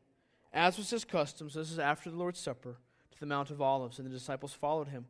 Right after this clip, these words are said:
And when he came to the place, he said to them, 'Pray that you may not enter into temptation.' And he withdrew from them about a stone's throw and knelt down and prayed, saying, 'Father, if you are willing, remove this cup from me.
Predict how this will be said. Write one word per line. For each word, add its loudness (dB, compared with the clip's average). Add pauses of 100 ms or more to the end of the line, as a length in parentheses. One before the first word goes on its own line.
(500)
And -2
when 0
he 0
came 0
to 0
the 0
place, 2
he -6
said 0
to -4
them, -6 (280)
'Pray 2
that 0
you -6
may -2
not -2
enter -4
into -8
temptation.' -6 (720)
And -2
he 4
withdrew 2
from -4
them 2
about 2
a -2
stone's -4
throw 0
and -2
knelt -2
down -2
and -8
prayed, 0
saying, -4
'Father, 2
if -10
you 0
are 4
willing, -2 (360)
remove 4
this 2
cup 0
from -8
me. -6